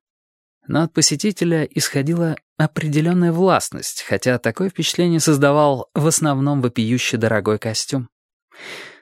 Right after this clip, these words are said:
Страйку оставалось только гадать, как на него вышел подобный субъект. Вряд ли его привела сюда молва. На тот момент у Страйка была всего одна клиентка, да и та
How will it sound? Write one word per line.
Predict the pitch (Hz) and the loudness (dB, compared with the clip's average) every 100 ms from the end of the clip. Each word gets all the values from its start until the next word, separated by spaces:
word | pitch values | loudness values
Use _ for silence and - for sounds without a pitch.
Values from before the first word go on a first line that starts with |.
| - | -14
Страйку | - 123 135 143 | -4 2 2 4
оставалось | 151 - 151 151 139 | 2 2 2 2 2
только | 170 160 156 | -2 -2 -2
гадать, | 139 127 107 95 - - _ | 0 0 0 0 -2 -8 _
как | - 202 - | -4 -2 0
на | |
него | 113 107 110 | 0 2 2
вышел | 104 135 127 | 2 0 -2
подобный | - 90 95 101 101 | 0 0 0 0 -2
субъект. | - 101 92 82 - - _ _ _ _ | -2 -2 -4 -6 -10 -20 _ _ _ _
Вряд | - 208 190 180 | 0 2 2 0
ли | - | -2
его | 185 175 | 2 2
привела | 151 156 156 139 | 2 4 4 4
сюда | - 127 120 | 2 2 2
молва. | 123 135 127 87 - _ _ _ | 2 0 0 -2 -6 _ _ _
На | - 90 | -4 -4
тот | - 190 170 | 0 -2 2
момент | 160 147 160 151 | 2 2 2 0
у | |
Страйка | - 143 147 - | 0 2 2 2
была | 127 139 139 | 0 2 2
всего | - 135 180 | 0 -2 0
одна | 165 131 147 | 0 2 2
клиентка, | 120 117 113 127 113 - - - _ | 2 0 2 0 -2 -6 -14 -14 _
да | 156 226 | 0 0
и | 190 | 0
та | 220 214 | 0 -2